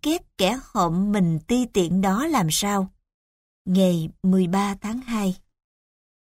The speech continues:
Bạn của John đến nhà. Mình đang viết mục này thì John dẫn bạn vào. Không may, mình và John cùng ở một phòng.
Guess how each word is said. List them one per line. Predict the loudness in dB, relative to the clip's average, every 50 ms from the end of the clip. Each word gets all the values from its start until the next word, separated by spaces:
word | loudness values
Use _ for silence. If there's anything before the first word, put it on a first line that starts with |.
| _ _ 2
Bạn | 2 4 4 2 0 -2
của | -4 -4
John | -4 -2 0 0 2 2 2 2
đến | 2 0 0 -2 -2 -4
nhà. | -4 -4 -2 -2 -2 -4 -8 _ _ _ _ _ _ _ _ _ _ _ _
Mình | -2 0 2 2 2
đang | 2 0 0 0
viết | 0 -2 -2 -2 -2
mục | -4 -4 -4 -4
này | -2 0 0 0 -2 -4 -8 _ _ _ _ _ _ _ -6
thì | -2 0 2 2 0 0 -2
John | -2 -2 0 2 2 2 2
dẫn | 0 0 0 0 -2 -6
bạn | -6 -6 -4 -4 -4 -2
vào. | -2 -2 0 -2 -2 -6 -8 _ _ _ _ _ _ _ _ _ _ _ _ _ _ -6
Không | -4 -2 0 2 2
may, | 2 2 2 0 -2 -4 -6 _ _ _ _ _ _ _ _ _ _ -4
mình | 0 2 2 4 4
và | 2 2
John | 0 0 -2 -2 0 0 0 -2 -2 -4 _ _ _ _ _ _ _ _ _ _
cùng | 0 2 2 2 2
ở | 2 0 -2 0 0
một | -2 -2 -2 -2 -4 -4
phòng. | -2 -2 0 0 0 -2